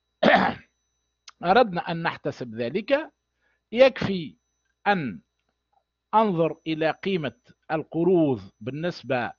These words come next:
لرأس المال الكلي وأحدد وزنه،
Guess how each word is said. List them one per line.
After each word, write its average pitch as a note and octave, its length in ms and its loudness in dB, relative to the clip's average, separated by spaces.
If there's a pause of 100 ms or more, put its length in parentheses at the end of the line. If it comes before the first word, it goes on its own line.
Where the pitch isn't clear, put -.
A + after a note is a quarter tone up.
(400)
لرأس - 1900 -8
المال B2+ 300 -8
الكلي C#4+ 500 -6 (380)
وأحدد G3 760 0
وزنه، D3+ 540 0